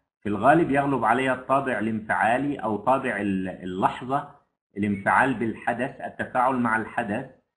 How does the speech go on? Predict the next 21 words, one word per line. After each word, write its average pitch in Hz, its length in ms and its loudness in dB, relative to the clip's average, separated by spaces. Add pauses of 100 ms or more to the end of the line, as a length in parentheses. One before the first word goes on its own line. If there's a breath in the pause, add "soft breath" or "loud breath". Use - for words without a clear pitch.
(380)
آه، 104 560 0
ال-، 101 240 0
ال-، 98 300 -2
الانسجام 110 920 2
مع 107 180 4
القضية 131 560 2
التي 120 420 -2
أكتب 123 320 -6
معها. 113 540 0 (280)
وإذا 131 440 2
قعدت 135 360 6
يوم 147 240 2
أو 127 180 4
يومين 127 320 2
أو 120 220 0
ثلاثة 127 300 2
ممكن 143 280 -2
أكتب 151 240 -6
حاجة 147 220 -2
تانية 151 280 0
خالص، 180 440 4